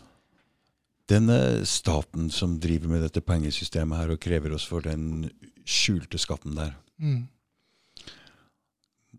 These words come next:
Speaker 1: Hvordan kan vi få bort det, Greger, med å snakke om dette her?
Speaker 2: Ja, jeg tror vi må snakke om det, og flere må få vite om det. Flere må bli klar over det.
Speaker 1: Mm.
Speaker 2: Og så, ehm,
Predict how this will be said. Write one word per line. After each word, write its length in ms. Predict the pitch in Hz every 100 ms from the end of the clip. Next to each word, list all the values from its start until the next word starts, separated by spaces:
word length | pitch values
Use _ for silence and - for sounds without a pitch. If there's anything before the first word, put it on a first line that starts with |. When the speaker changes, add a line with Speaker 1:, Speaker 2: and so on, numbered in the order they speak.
| - 98
Speaker 1:
Hvordan 200 | 110 107
kan 160 | 104 101
vi 100 | 101 101 95 92 87
få 600 | - - - - - 90
bort 160 | 87 -
det, 140 | 82 80 82 85 85 82 85
Greger, 300 | 90 123 147
med 160 | 101 90
å 80 |
snakke 300 | - - - 76
om 60 |
dette 160 | 78 90
her? 160 | 113 185 _ _ _ _ _ _ _ _ _ -
Speaker 2:
Ja, 140 | 180 151
jeg 100 | 143
tror 120 | 139
vi 80 | 143
må 80 | 143
snakke 320 | 156 139 -
om 100 | 131
det, 160 | 135 165 170
og 360 | 175 175 165 147
flere 320 | - 143 139
må 80 | 143
få 120 | 139
vite 200 | 147 131 131
om 80 | 139
det. 120 | 151
Flere 160 | 151
må 100 | 160 151
bli 120 | 160
klar 320 | - 147 147
over 140 | 147 170
det. 60 | 202 - -
Speaker 1:
Mm. 220 | 101 87 73
Speaker 2:
Og 80 | 180
så, 280 | - 165 160 156 156 156 151 151
ehm, 580 | 80 78 151 151 156